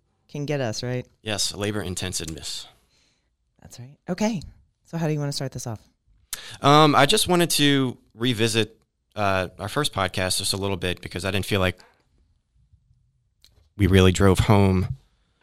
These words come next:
Speaker 2: uh, why we felt like it was important, the, the actual specific reasons why we felt it was important that women become more actively engaged in managing their own finances, you know,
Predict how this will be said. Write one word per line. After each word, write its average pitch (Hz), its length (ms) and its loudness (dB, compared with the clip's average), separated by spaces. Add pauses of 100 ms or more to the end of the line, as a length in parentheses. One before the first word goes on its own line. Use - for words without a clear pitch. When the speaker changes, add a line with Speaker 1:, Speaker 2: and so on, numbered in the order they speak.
(220)
Speaker 2:
uh, 85 320 0 (680)
why 104 240 2
we 101 140 2
felt 95 240 2
like 92 180 0
it 87 40 -2
was 90 200 -2
important, 85 540 -4
the, 85 240 -2
the 95 160 0
actual 92 260 -2
specific - 540 -2
reasons 85 340 -6
why 82 160 -4
we 80 140 -8
felt 85 260 -6
it 73 60 -8
was 80 140 -10
important 78 420 -8
that 65 160 -6
women 82 260 -8
become 78 260 -10
more 80 240 -6
actively 80 440 -8
engaged 80 540 -6 (500)
in 90 180 -4
managing 87 380 -2
their 82 180 -6
own 82 80 -4
finances, 85 840 -4
you 92 100 -6
know, 82 340 -6